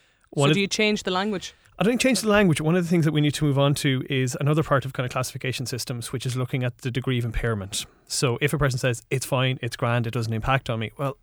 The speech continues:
Speaker 1: okay, well, you're not working, you haven't left your bedroom for, for the last week, you're not eating, you're not showering.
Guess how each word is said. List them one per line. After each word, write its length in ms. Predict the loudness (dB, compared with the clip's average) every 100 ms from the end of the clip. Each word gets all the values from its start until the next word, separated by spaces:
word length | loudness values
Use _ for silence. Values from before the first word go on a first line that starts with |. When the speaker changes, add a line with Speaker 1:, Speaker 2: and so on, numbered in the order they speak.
| -14
Speaker 1:
okay, 280 | -8 -6
well, 180 | -4 -6 _ -14
you're 140 | -6 -2
not 180 | 0
working, 420 | 0 -2 0 -2 -2 -14 -20 _
you 80 | -4
haven't 280 | 0 2 2
left 280 | 2 0 -2
your 60 | 0
bedroom 600 | 2 2 2 0 0 -2
for, 280 | -4 -4
for 220 | -4 -2 -2
the 80 |
last 340 | 0 -2 -4 -6
week, 320 | -6 -6 -12 -20 _ -2
you're 80 | 2
not 180 | 4
eating, 400 | 4 2 0 -4
you're 140 | -2 0
not 200 | 0 0
showering. 500 | -2 0 -2 -6